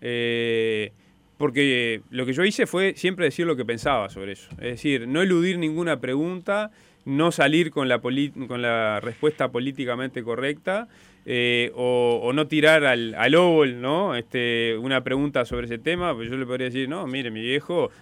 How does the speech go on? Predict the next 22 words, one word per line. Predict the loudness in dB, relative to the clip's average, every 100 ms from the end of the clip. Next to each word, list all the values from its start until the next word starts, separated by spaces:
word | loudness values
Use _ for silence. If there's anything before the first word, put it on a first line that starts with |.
| -10
pensaba | -4 2 4 4
así, | 4 -2 -2
en | -2 -2
todo | -4
caso, | -2 -4 -4
pregúntele | -4 -4 -2
a | -2
mi | 0
viejo". | 0 0 -6 _ -20 -2
No, | 2 2
yo | 4 6 4 2 _
siempre | -2 2 4 4 4
he, | 6 6 4 2 2 2 2 2 0
eh, | -2
seguido | 0 2 4
el | 2 4
camino | 2 2 0 2 4
de | 4 2 -2
las | -6 -6
respuestas | -4 -2 0 -2
sin | -2 -2
gregre, | 0 2 2 2 0